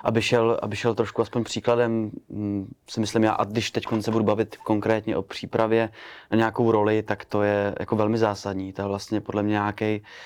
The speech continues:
nějaká zase další jakoby stupeň té hry, té, té přípravy, eh, kolik je schopný člověk do toho jako investovat, eh, ve svém osobním životě, protože vám to extrémně zasáhne do toho osobního života. Vy musíte změnit svůj životní styl,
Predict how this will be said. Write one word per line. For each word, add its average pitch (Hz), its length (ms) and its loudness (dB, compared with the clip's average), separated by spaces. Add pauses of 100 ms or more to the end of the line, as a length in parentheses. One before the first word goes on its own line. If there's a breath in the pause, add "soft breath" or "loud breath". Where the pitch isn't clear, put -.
(400 loud breath)
nějaká 110 320 0
zase 107 240 0
další 110 320 0
jakoby 113 420 2
stupeň 123 340 0
té 107 120 -2
hry, 117 540 2
té, - 100 -6 (180)
té 120 140 -4
přípravy, 110 720 0 (500 loud breath)
eh, 107 260 2
kolik 110 340 0
je 110 60 0
schopný 113 640 0
člověk 110 280 0
do 107 80 2
toho 107 180 -4
jako 110 180 0
investovat, 107 640 0
eh, 95 100 2
ve 95 80 0
svém 95 220 -2
osobním 104 360 -2
životě, 104 400 0
protože 98 400 -6 (460 loud breath)
vám 104 160 0
to 117 200 2
extrémně 104 380 0
zasáhne 95 340 -2
do 95 100 -4
toho 92 160 -4
osobního 92 360 -8
života. 90 320 -6
Vy 92 80 -2
musíte 104 440 0
změnit 101 300 0
svůj 101 180 -4
životní 104 400 -4
styl, 101 380 -2